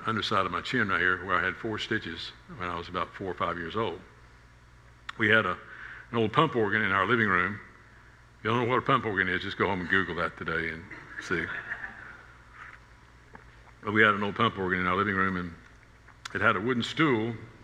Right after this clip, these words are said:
that had, was, was threaded and screwed up and down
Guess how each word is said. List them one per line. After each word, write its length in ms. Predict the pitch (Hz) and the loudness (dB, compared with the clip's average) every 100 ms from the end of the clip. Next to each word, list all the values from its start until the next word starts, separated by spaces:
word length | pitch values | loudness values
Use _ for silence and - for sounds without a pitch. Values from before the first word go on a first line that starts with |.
| - - - - - - - - - - - | -20 -20 -20 -20 -20 -20 -20 -20 -20 -20 -2
that 220 | 101 107 - - - | 2 2 -2 -16 -4
had, 180 | 110 95 101 - - 151 | 0 0 -2 -16 -18 -12
was, 140 | 107 95 - | -10 -10 -10
was 100 | 95 | -4
threaded 300 | 131 143 104 | 4 4 4
and 100 | 87 | -2
screwed 280 | - 123 107 | 0 2 4
up 120 | 101 | 0
and 100 | 107 | 2
down 280 | 151 98 | 2 0